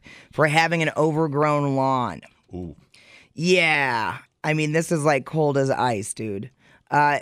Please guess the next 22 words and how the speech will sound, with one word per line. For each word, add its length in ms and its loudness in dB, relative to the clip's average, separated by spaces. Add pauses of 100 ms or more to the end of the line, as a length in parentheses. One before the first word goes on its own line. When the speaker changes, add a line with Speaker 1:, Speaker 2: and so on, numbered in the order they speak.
Speaker 1:
there's 280 2
a 80 2
petition 640 -2
to 60 0
get 140 0
her 120 -2
fired, 560 0
whatever. 560 -10 (300)
Um, 440 -2 (400)
her 160 4
name 180 2
is 160 0
Alexis 560 -2
Crotch. 600 -6 (320)
Speaker 2:
Crotch. 540 -6 (280)
Speaker 1:
<laughs> 120 -6 (480)
Close 260 -2
enough. 160 -8 (500)
So, 480 2 (100)
uh, 580 2 (1400)
dude 320 0
from, 340 2